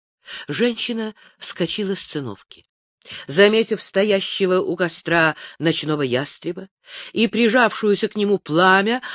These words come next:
она принялась лихорадочно соображать, какое бы придумать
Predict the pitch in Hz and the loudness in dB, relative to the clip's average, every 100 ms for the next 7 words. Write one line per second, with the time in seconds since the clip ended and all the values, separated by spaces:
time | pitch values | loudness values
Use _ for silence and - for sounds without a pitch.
0 | - - 202 208 220 220 214 214 214 214 | -8 0 2 4 2 0 -4 -2 0 0
1 | 202 202 214 - 214 285 277 254 - 247 | -2 -2 -2 0 0 2 0 -4 -6 -8
2 | 226 240 233 233 226 262 - 233 - 254 | -6 -4 -2 -2 -2 -2 -2 -6 -2 -2
3 | 220 247 240 254 240 - | -2 -4 -2 -2 -4 -6